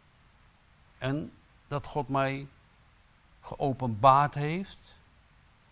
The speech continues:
het geheim, dat bekend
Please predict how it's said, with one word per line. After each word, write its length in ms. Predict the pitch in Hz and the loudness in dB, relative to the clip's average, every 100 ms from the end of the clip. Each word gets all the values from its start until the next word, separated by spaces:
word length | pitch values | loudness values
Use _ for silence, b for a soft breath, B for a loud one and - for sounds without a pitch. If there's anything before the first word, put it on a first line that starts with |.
| - - - - - | -20 -20 -20 -20 -16
het 140 | 113 | -8
geheim, 680 | 127 107 117 131 156 202 233 - - _ - - - - - - - - - - - - - - - - - - - - | -2 2 2 0 -2 -8 -12 -18 -20 _ -20 -20 -20 -20 -20 -20 -20 -20 -20 -20 -20 -20 -20 -20 -20 -20 -20 -20 -20 -8
dat 220 | - 156 139 - - - _ - - - _ _ - - - - - - - - - - - - | -2 0 -2 -14 -20 -20 _ -20 -20 -20 _ _ -20 -20 -20 -20 -20 -20 -20 -20 -20 -20 -20 -12
bekend 560 | 117 - 165 175 185 | -10 -4 0 0 -2